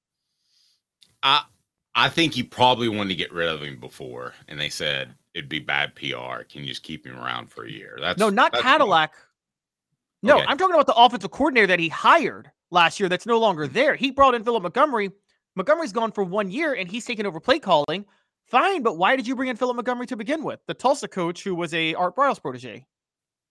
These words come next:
Speaker 1: Uh, those guys that are very involved with the offense always have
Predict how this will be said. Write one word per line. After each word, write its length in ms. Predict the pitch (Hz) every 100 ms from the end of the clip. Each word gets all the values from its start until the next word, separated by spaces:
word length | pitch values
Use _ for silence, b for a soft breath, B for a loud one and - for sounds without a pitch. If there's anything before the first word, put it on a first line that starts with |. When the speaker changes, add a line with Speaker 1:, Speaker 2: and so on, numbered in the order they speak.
| _ _ _ _ _ _ b b b _ -
Speaker 1:
Uh, 300 | 131 131 131 117
those 280 | 175 196
guys 300 | - 185 185 147
that 100 | 127
are 60 |
very 340 | 104 127 135 127
involved 380 | 113 117 113
with 80 | 92
the 100 | 92
offense 460 | 87 87 - 90 73
always 380 | - 90 85 73
have 180 | 73